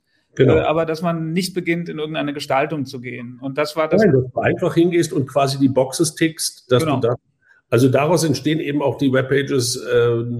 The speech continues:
Speaker 1: wo du fünfmal alles wegklicken musst, bevor du überhaupt was siehst.
Speaker 2: Ja.
Speaker 1: Ja, also das ist die reine Compliance-Denke. Jetzt nicht falsch verstanden. Compliance ist eine wichtige Perspektive da drauf. Wir haben das auch mit einer Krankenversicherung gerade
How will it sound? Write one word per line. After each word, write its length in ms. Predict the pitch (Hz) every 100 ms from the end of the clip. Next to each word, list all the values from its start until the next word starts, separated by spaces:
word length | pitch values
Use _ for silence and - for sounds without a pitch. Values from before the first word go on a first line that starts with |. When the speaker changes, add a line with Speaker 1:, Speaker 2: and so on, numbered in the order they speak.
| 120
Speaker 1:
wo 160 | 117 127
du 120 | 127
fünfmal 380 | - 156 151 127
alles 220 | 131 127
wegklicken 360 | 127 139 135 123
musst, 220 | 123 -
bevor 220 | 110 123
du 80 | 123
überhaupt 200 | 117 -
was 140 | -
siehst. 420 | 110 95 - - _ _ _
Speaker 2:
Ja. 340 | 156 147 - _ _ _ _
Speaker 1:
Ja, 340 | 101 107 - -
also 240 | 120 113
das 140 | 123 127
ist 160 | 123
die 60 | 123
reine 280 | 104 143 147
Compliance-Denke. 920 | 127 117 110 151 156 156 156 165 156 _ - - _ _ 120
Jetzt 320 | 107 110 -
nicht 120 | 113
falsch 260 | 131 170 -
verstanden. 380 | 160 143 107
Compliance 540 | 104 107 - 113 151 156
ist 140 | -
eine 80 | 131
wichtige 340 | 131 131 135
Perspektive 640 | 110 117 113 117 - 180 180
da 120 | 120
drauf. 260 | - 92 -
Wir 80 |
haben 80 | 101
das 140 | 127 -
auch 180 | -
mit 120 | 120 117
einer 80 |
Krankenversicherung 800 | 92 - 185 131 120 113 - 110
gerade 380 | 104 117 107 101